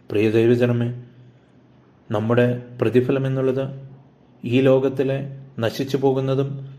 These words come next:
വാടിപ്പോകുന്നതുമായിരിക്കുന്ന താൽക്കാലികമായിരിക്കുന്ന കാര്യങ്ങളിലല്ല, പിന്നെയോ നിത്യകാലത്തേക്ക് നിലനിൽക്കുന്നതായിരിക്കുന്ന ഒരു മഹാപ്രതിഫലം നമുക്ക് വേണ്ടി നമ്മുടെ നാഥൻ ഒരുക്കുന്നുണ്ട് എന്നുള്ളതാണ്. അതുകൊണ്ട് നാം കേട്ടതുപോലെ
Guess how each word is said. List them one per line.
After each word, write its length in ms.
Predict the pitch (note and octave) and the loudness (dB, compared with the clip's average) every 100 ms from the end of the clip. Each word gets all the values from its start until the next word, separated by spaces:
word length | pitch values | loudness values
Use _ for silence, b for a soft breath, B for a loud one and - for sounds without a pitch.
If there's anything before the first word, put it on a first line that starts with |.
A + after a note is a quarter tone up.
| - | -4
വാടിപ്പോകുന്നതുമായിരിക്കുന്ന 1400 | A2 A2+ C#3 C#3 D3 C#3+ C#3+ C#3+ C#3 C#3 C#3+ C#3+ C#3+ C#3+ - - - | 2 2 2 4 4 4 2 0 0 0 -2 -2 -4 -6 -16 -16 -2
താൽക്കാലികമായിരിക്കുന്ന 1000 | A2 B2 B2+ C#3+ C#3+ C#3+ C#3+ C#3 C#3+ C#3+ | 0 2 2 2 4 2 0 0 -2 0
കാര്യങ്ങളിലല്ല, 720 | C#3+ C#3 C#3+ C#3 - - - - - - | 2 2 0 0 -2 -8 -14 -20 -20 -6
പിന്നെയോ 460 | A2 G2+ A2+ A#2 A#2+ - B B - A2+ | -4 0 0 0 -4 -10 B B -10 -8
നിത്യകാലത്തേക്ക് 840 | G#2 B2+ B2 B2 B2 B2+ B2+ B2+ | 0 2 4 4 2 0 2 2
നിലനിൽക്കുന്നതായിരിക്കുന്ന 1300 | A#2+ C3 C3 B2+ C3+ C3 C3 C3 C3 C3+ C3+ - - - A#2 | 4 4 2 -2 -4 -2 -2 -2 -4 -6 -8 -10 -14 -8 -2
ഒരു 120 | B2 | 2
മഹാപ്രതിഫലം 840 | B2 A#2+ C#3 C3+ C3 C3+ C#3+ A#2+ - - - _ - | 2 2 0 0 -2 -2 -4 -6 -10 -20 -20 _ -6
നമുക്ക് 280 | A2 A#2 A#2+ | -4 -2 0
വേണ്ടി 220 | A#2 B2 | 0 0
നമ്മുടെ 460 | B2 B2 B2 B2 B B B G#2+ | -2 -2 -2 -4 B B B -2
നാഥൻ 360 | A2 A#2+ B2 | 2 2 4
ഒരുക്കുന്നുണ്ട് 680 | A#2+ B2 D3 C3+ B2+ B2 A2+ - | 4 2 0 -2 0 0 -2 -6
എന്നുള്ളതാണ്. 540 | B2+ A2 G#2 E3+ - - - b b b b - | -4 -2 -2 -4 -10 -16 -20 b b b b -8
അതുകൊണ്ട് 580 | - A2+ B2 A#2 A#2+ - - - - | -6 -2 0 0 -2 -8 -20 -20 -4
നാം 180 | A#2 A2+ B2 | -2 2 2
കേട്ടതുപോലെ 560 | B2 C3 C3 A#2+ - | 4 4 2 0 -2